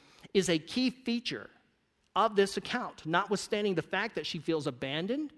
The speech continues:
she's being taunted by her domestic rival. The men in the story just keep saying dumb things, as we often do.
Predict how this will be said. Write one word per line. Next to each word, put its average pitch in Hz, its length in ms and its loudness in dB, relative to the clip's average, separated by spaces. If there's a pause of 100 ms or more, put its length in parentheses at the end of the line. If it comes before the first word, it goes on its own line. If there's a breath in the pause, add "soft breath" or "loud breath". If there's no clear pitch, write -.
(220 loud breath)
she's 160 260 -4
being 143 240 0
taunted 165 640 -6
by 151 140 2
her 147 100 0
domestic 147 440 -4
rival. 151 440 0 (600 loud breath)
The 190 120 4
men 226 360 4
in 220 180 0
the 180 80 -4
story 240 360 2
just 170 220 -10
keep 233 220 -6
saying 196 340 -6
dumb 160 260 -4
things, 156 600 -8 (180)
as 185 220 -2
we 156 140 0
often 143 280 -4
do. 196 340 -10